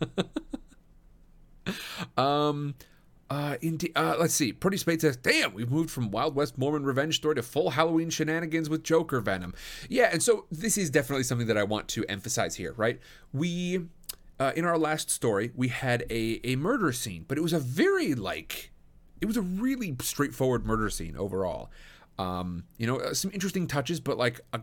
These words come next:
guy is dead on the floor, and there's bl-, it, like, we, we discover that there are oddities about the case, but consider the scene itself, right? And not the scene of the crime, but si-,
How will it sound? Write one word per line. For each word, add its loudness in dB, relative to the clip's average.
guy 0
is 0
dead 0
on 0
the 0
floor, 0
and -4
there's -2
bl-, -12
it, 0
like, 2
we, 2
we 0
discover 2
that -4
there 4
are 2
oddities 0
about -4
the -14
case, -8
but -8
consider 2
the 2
scene -2
itself, -4
right? 4
And 0
not 0
the 0
scene 0
of 0
the -4
crime, 0
but -4
si-, -2